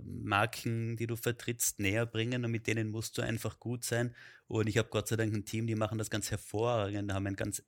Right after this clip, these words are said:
enges Netzwerk und sind teilweise bestens befreundet mit den, mit den wichtigsten Kontakten für, für uns und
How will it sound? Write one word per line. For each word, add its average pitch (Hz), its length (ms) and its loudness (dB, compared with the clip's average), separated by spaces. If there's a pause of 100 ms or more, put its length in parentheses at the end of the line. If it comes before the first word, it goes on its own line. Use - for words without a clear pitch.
(140)
enges 117 440 6
Netzwerk 113 540 2
und 104 220 -4 (840)
sind 113 400 4
teilweise 107 560 8 (180)
bestens - 500 4
befreundet 107 680 6
mit 104 220 0
den, 101 320 0
mit 104 200 -2
den 101 460 0
wichtigsten 107 840 0
Kontakten 107 760 2
für, 110 220 -2
für 110 200 -2
uns 113 400 -2
und 104 260 0